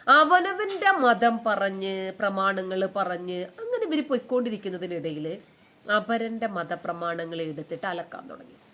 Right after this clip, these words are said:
അപ്പോ അപരന്റെ മതപ്രമാണങ്ങൾ ബൈബിൾ എടുത്തു.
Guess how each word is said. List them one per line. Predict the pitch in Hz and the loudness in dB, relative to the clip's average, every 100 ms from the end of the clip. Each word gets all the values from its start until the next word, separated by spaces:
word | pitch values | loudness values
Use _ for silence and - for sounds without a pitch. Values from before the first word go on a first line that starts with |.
| _ - - - - _ _ _ _ _ _ _ _ _ _ 240 | _ -20 -20 -20 -20 _ _ _ _ _ _ _ _ _ _ -4
അപ്പോ | 247 277 285 | 0 2 4
അപരന്റെ | 269 302 294 254 | 4 6 4 4
മതപ്രമാണങ്ങൾ | 220 220 196 196 185 165 165 | 2 0 0 0 -2 -4 -4
ബൈബിൾ | 170 165 | -4 -4
എടുത്തു. | 160 - | -8 -10